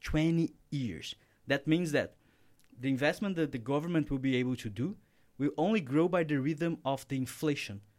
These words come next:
So in real terms, they're not gonna put more money into the economy.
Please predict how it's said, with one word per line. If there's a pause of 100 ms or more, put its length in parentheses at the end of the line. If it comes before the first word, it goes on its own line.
(120)
So
in
real
terms,
they're
not
gonna (360)
put
more
money
into
the
economy.